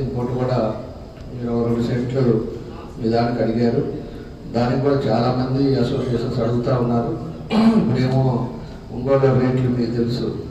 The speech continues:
ఎలా ఉన్నాయో కూడా, ఇవాళ పది లక్షలు అంటున్నారు,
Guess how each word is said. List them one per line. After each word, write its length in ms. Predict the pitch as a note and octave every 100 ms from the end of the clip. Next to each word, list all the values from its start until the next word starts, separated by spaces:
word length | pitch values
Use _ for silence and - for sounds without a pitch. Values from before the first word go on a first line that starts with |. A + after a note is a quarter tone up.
| - - - -
ఎలా 120 | A#2+ B2
ఉన్నాయో 260 | A#2+ A#2+ A2+ A2
కూడా, 160 | G#2+ - - - - - - - - - - - - -
ఇవాళ 240 | A#2+ B2+ C3 A#2+ A#2 - - A#2+
పది 140 | A#2+ C3+
లక్షలు 260 | C3 C#3 B2+
అంటున్నారు, 460 | B2 B2 B2+ C#3